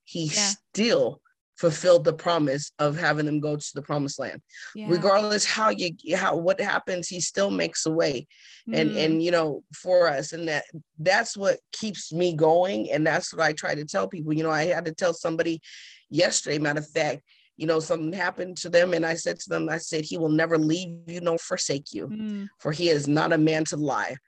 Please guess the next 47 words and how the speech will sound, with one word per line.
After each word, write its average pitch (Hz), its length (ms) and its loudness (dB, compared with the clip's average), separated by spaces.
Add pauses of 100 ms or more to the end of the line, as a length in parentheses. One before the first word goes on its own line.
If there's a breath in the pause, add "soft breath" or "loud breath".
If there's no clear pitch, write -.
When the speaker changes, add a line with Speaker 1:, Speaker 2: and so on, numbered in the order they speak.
(240 loud breath)
Speaker 1:
What 160 180 6
he 160 120 -2
Speaker 2:
Mm-hmm. 151 60 0
Speaker 1:
says 170 340 2
that 156 160 0
comes 165 260 -2
forth 170 240 0
from 170 160 -2
his 156 220 -4
mouth 160 260 -2
will 165 140 2
not 165 260 -2
come 165 200 -4
back 160 240 -2
void. 151 380 -4 (360 loud breath)
What 151 140 -2
he 160 100 2
has 147 180 0
promised, 185 720 -4
it 156 180 -2
will 160 240 0
be, 160 480 -4
uh, 147 220 0 (160)
it 156 140 2
will 160 180 4
come 160 240 -4
to 175 120 -6
pass." 151 540 -10 (680 loud breath)
That 147 160 2
we, 151 300 2 (100)
that 147 220 2
we 151 140 2
trust - 440 -2
in 147 100 -4
him, 170 420 -2
and 147 100 -2
that 151 120 0
we 151 100 0
not 151 280 -4
lean 160 180 0
on 160 140 0
our 160 180 -4
own 156 160 -2
understanding, 156 560 -4
but 151 120 -2
Speaker 2:
Yeah. 147 80 -2
Speaker 1:
we, 147 200 -4